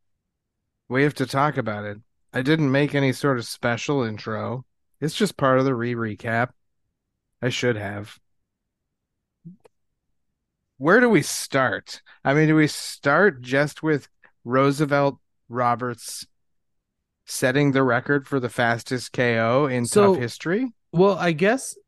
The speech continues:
Speaker 2: it, it really breaks down to, do we wanna cover it from just the fights or discuss it from just the fights or discuss it as the whole package?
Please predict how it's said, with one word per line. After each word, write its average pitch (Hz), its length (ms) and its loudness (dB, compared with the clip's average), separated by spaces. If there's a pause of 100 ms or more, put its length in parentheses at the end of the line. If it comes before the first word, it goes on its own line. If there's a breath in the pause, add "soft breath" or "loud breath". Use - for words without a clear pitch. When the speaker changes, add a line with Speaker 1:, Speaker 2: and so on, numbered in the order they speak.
(120)
Speaker 2:
it, 160 200 -4
it 160 160 -2
really 156 280 4
breaks 151 340 0
down 117 360 -2
to, 104 640 -4
do 135 180 0
we 147 140 2
wanna 160 280 -2
cover 147 420 -6
it 156 240 -6
from 123 340 -4
just 127 460 -4 (320)
the 113 180 -4
fights 135 680 -2
or 120 80 2
discuss 131 400 -4
it 127 160 -4
from 117 180 -4
just 120 320 -6
the 120 80 -6
fights 139 380 -6
or 123 100 -4
discuss 117 400 -6
it 123 120 -6
as 117 280 -4
the 107 140 -6
whole 120 420 0
package? - 720 -10